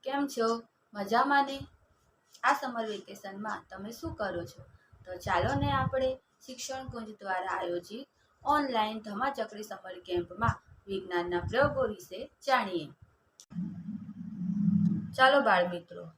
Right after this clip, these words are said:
હવે આપણે વિજ્ઞાનનો એક પ્રયોગ જોઈશું. આ પ્રયોગની અંદર ખાલી ગ્લાસ, ત્યાર અડધી ચમચી જેટલી હળદર નાખીશું.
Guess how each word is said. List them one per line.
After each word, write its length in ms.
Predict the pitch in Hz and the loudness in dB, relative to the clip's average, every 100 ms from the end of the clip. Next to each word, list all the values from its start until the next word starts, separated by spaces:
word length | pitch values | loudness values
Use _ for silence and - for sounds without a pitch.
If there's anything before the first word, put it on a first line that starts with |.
| - | -4
હવે 160 | 202 254 | 2 6
આપણે 280 | 226 202 196 | 6 4 -4
વિજ્ઞાનનો 400 | 180 175 175 175 | -4 -6 -6 -2
એક 220 | 208 285 - | -2 -2 0
પ્રયોગ 320 | 320 320 277 | 4 4 4
જોઈશું. 440 | 262 233 233 220 214 _ _ _ _ - | 0 0 -4 -8 -10 _ _ _ _ -2
આ 120 | 180 | 0
પ્રયોગની 480 | 175 180 175 185 190 185 | 0 -4 -4 -6 -8 -4
અંદર 260 | 240 277 254 _ _ _ _ _ _ _ _ _ _ _ _ _ _ _ _ _ _ | 2 2 0 _ _ _ _ _ _ _ _ _ _ _ _ _ _ _ _ _ _
ખાલી 300 | 196 190 190 | -6 -4 -4
ગ્લાસ, 260 | 190 185 - - _ _ _ _ _ _ _ _ _ _ _ _ _ _ _ _ _ _ _ _ _ | -4 -4 -6 -14 _ _ _ _ _ _ _ _ _ _ _ _ _ _ _ _ _ _ _ _ _
ત્યાર 200 | 208 101 196 - _ _ _ _ _ _ _ _ _ _ _ _ _ 202 | 2 2 2 -6 _ _ _ _ _ _ _ _ _ _ _ _ _ 0
અડધી 360 | 208 214 214 | 0 0 -2
ચમચી 360 | 208 202 202 202 | -2 -4 -6 -10
જેટલી 340 | 196 220 254 226 | -12 -10 -8 2
હળદર 340 | 233 233 254 | 2 4 2
નાખીશું. 600 | 226 202 - 196 196 196 | 2 0 -2 -6 -6 -10